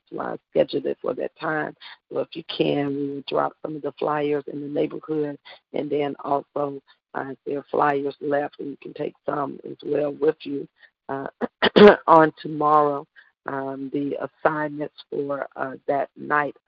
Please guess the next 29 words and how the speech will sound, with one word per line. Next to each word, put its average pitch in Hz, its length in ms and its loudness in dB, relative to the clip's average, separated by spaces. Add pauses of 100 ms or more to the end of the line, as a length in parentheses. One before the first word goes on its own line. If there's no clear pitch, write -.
(180)
um, 143 320 -10 (400)
I'll 135 240 -10
try 139 140 -6
to 147 120 -4
have 143 320 -6
that 143 260 -2 (440)
no 147 140 2
later 147 460 -2
than, 147 420 -10
uh, 135 200 -10
tomorrow 147 420 -2
morning 143 560 -4 (100)
to - 100 -14
get 143 200 -6 (100)
out 143 240 -6
to - 160 -12
everybody 143 540 -4
where 147 240 -4
we 143 160 -8
need 147 260 -6
you - 160 -10
to 139 180 -6 (200)
assist, 165 240 6 (600)
uh, 143 320 -4 (140)
on 143 340 -2
that, - 260 -2 (120)
uh, 78 280 -6
particular, - 920 0
uh, - 260 -2